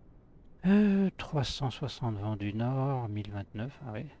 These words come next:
sept degrés, quatre nœuds, pas beaucoup de vent donc. Quelques nuages apparemment. À deux mille pieds, effectivement, il n'y en a pas des tonnes. Et à cinq mille,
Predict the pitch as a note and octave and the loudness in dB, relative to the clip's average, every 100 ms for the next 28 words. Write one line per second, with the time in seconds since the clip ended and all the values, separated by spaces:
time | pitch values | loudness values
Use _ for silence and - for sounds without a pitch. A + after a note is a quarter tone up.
0 | - - - B2+ - E3 C#3+ B2+ C3+ - | -20 -16 -8 -8 -8 -8 -6 -6 -6 -6
1 | B2 A#2 A#2 - - - - - A#2+ D3+ | -6 -6 -8 -8 -10 -10 -14 -10 -10 -8
2 | D3 D3+ - - - - - - - - | -10 -12 -18 -20 -20 -20 -20 -20 -20 -20
3 | - - - - - A#2 A2 A#2 G#2 G2+ | -20 -20 -20 -12 -8 -8 -8 -8 -6 -6
4 | G#2+ A2 A#2 - - D#3 D3+ D#3 D3+ D3+ | -6 -8 -12 -14 -12 -8 -4 -4 -2 -2
5 | D#3 E3 D#3 D#3 D3 B2+ - - - - | -4 -4 -6 -6 -10 -12 -20 -20 -20 -20
6 | - - - - - - - - C3 A2 | -20 -20 -20 -20 -20 -20 -10 -2 -2 -2
7 | A2 - C#3 C3 A#2+ - - C3 A#2+ G#2+ | -6 -2 0 0 -2 -6 -4 2 2 0
8 | - B2 - - B2 A2+ G2+ A2+ B2 A#2 | -2 -6 -6 -6 -2 -2 0 0 0 -2
9 | B2+ G2+ F#2+ A#2+ C3 C#3+ D3 - - - | -4 -6 -2 -2 -2 -8 -10 -14 -20 -20
10 | - - - - - - - - - - | -20 -20 -20 -20 -20 -20 -20 -20 -20 -20
11 | - - - - - - - - - - | -20 -20 -20 -20 -20 -20 -20 -20 -14 -8
12 | C#3 - - - C#3 A#2 A2 A#2+ B2+ B2+ | -8 -8 -8 -8 -6 -4 -4 -4 -4 -6